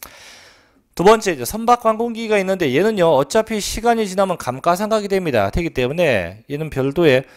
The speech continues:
공정시장가액 비율을 곱하는 거 없습니다. 그래서 항상 부동산 쪽만 생각해요. 부동산 쪽만. 항상 뭘 곱한다? 공정시장가액 비율을 곱한다. 근데 요게요,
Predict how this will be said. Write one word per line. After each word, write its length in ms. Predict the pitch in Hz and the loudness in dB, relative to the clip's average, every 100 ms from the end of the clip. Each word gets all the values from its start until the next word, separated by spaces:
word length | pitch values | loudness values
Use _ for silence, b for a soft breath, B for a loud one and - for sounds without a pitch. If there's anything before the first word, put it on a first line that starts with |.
| b | b
공정시장가액 920 | - 127 135 165 180 226 226 208 165 143 | -8 -6 2 2 2 -2 0 2 2 0
비율을 160 | 127 | -6
곱하는 340 | 113 - 147 135 | -6 -2 -2 0
거 80 | |
없습니다. 440 | 95 - - 87 - - | -6 -8 -8 -10 -12 -20
그래서 200 | - - | -14 -12
항상 300 | 110 127 101 | -6 -6 -6
부동산 520 | - 143 196 202 165 | -4 2 2 2 -2
쪽만 260 | - 202 165 | 0 0 0
생각해요. 340 | 143 135 120 95 | -2 -2 -2 -4
부동산 360 | - 123 120 | -8 -10 -8
쪽만. 420 | 120 147 120 185 220 B B | -8 0 2 2 0 B B
항상 280 | B 156 165 | B -6 0
뭘 120 | 175 | 2
곱한다? 520 | 180 175 180 156 147 - b | 2 2 2 4 2 2 b
공정시장가액 1500 | - 117 117 151 180 208 220 _ _ _ - 170 165 165 151 139 | -8 -6 0 4 4 4 -2 _ _ _ -10 -4 0 2 0 -2
비율을 160 | 113 | -6
곱한다. 320 | 95 101 87 | -8 -8 -6
근데 180 | 123 208 | -6 0
요게요, 580 | 214 214 208 208 135 90 | 0 2 4 6 4 2